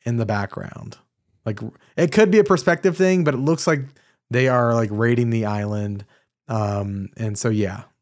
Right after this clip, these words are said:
I, I don't know. So the theory is, like, there's an in-game event that's gonna happen, breaking the repulsor tower and then bringing both the big leviathans as well as the, the flyers, which are, like, smaller creatures, the flyer swarms. Um, so,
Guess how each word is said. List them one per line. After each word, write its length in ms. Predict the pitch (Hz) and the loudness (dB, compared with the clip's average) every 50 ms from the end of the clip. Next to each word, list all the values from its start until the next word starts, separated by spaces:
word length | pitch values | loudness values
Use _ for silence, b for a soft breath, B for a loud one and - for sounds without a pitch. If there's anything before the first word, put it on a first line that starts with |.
| - _ | -16 _
I, 280 | - 131 127 120 131 143 | -2 0 0 2 2 2
I 20 | |
don't 140 | 139 131 120 | 2 2 2
know. 200 | 113 98 - - b b b | 0 -2 -4 -10 b b b
So 140 | b - 156 143 | b 0 2 2
the 100 | 143 139 | 4 4
theory 300 | 156 175 175 175 165 156 | 6 6 8 8 8 6
is, 100 | 147 135 | 6 4
like, 120 | 135 131 | 4 4
there's 160 | 139 135 123 | 4 2 2
an 80 | 135 101 | 2 2
in-game 400 | 139 151 156 156 147 143 143 135 | 2 0 2 2 2 2 2 2
event 220 | 127 113 127 123 | 2 2 2 0
that's 140 | 123 110 - | 0 -2 -4
gonna 160 | - 117 113 | -4 -2 -2
happen, 460 | 113 113 110 110 - 117 113 110 110 b b b b b b - | 0 0 -2 0 -2 -2 -2 -2 -6 b b b b b b 0
breaking 280 | 127 123 123 127 131 | 0 2 2 2 2
the 60 | 123 120 | 2 2
repulsor 440 | 117 110 - 120 113 - - 113 101 | 2 2 2 0 0 2 0 0 0
tower 300 | 117 113 107 104 107 104 | 0 0 0 0 0 0
and 100 | 110 110 | 0 -2
then 240 | 113 110 107 107 b b b b b b _ | -2 -2 -4 -6 b b b b b b _
bringing 400 | 123 127 135 139 139 135 135 123 | 2 2 4 6 6 4 4 4
both 320 | 127 123 123 120 - - - - | 4 4 4 2 0 -4 -8 -8
the 260 | 127 117 110 120 120 101 | -6 -2 0 0 0 2
big 260 | 113 127 131 127 123 | 2 2 2 2 2
leviathans 540 | 117 113 113 117 127 147 156 165 165 160 139 | 0 2 2 2 2 2 2 2 0 0 -2
as 140 | 123 117 | -2 -2
well 220 | 113 127 139 143 143 | 0 2 2 4 2
as 140 | 127 110 113 | 2 0 0
the, 320 | 123 120 117 117 117 117 B B B B _ | 0 2 2 2 0 -2 B B B B _
the 100 | 120 110 | -6 -6
flyers, 760 | - - 135 123 123 120 117 107 95 92 92 95 - - - | -4 -2 0 2 2 2 2 0 -2 -4 -4 -6 -6 -6 -6
which 180 | 110 110 - 117 | -6 -4 -2 -2
are, 120 | 107 104 | -2 0
like, 180 | 104 104 98 - | -2 -2 -4 -6
smaller 480 | - - 123 117 113 110 110 107 101 | -6 -4 -2 0 0 2 0 0 -2
creatures, 540 | 98 - 117 107 101 - 98 95 92 92 95 | -2 -2 -2 -2 -2 -4 -6 -6 -6 -6 -8
the 100 | - 101 | -10 -6
flyer 280 | - 113 110 107 104 98 | -4 -4 -2 -2 -2 -4
swarms. 520 | - - 98 92 92 92 92 90 - - b b b b b b b b _ - | -6 -8 -8 -8 -8 -8 -8 -10 -10 -12 b b b b b b b b _ -6
Um, 560 | 98 98 98 98 95 95 95 95 95 98 - _ _ _ _ _ _ _ | -4 -4 -4 -4 -4 -6 -6 -8 -8 -10 -12 _ _ _ _ _ _ _
so, 640 | - - - 101 98 98 98 95 95 95 92 - | -10 -6 -4 -2 -2 -2 -2 -2 -2 -4 -6 -8